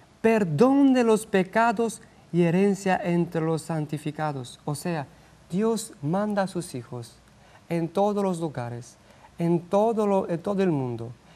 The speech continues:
entre los vecinos, donde tú puedes,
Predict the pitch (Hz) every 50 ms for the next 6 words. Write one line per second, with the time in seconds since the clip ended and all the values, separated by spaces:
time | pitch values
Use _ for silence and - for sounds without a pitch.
0 | - - 190 196 190 185 190 196 180 175 170 180 170 170 - 175 156 131 120 120
1 | 120 - - - - - - - 160 180 185 185 175 175 170 175 - - 233 240
2 | 247 240 226 - - 202 208 196 160 123 120 123 120 - - -